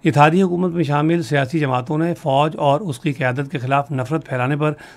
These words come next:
तहरीक इंसाफ के चेयरमैन की शदीद मजम्मत की है।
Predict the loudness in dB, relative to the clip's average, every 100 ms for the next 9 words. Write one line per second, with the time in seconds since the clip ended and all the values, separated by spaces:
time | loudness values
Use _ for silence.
0 | -2 0 2 2 2 2 0 -2 -4 -4
1 | -2 -2 -2 -4 -4 -4 -2 -2 -2 -4
2 | -8 -8 -8 -12 -16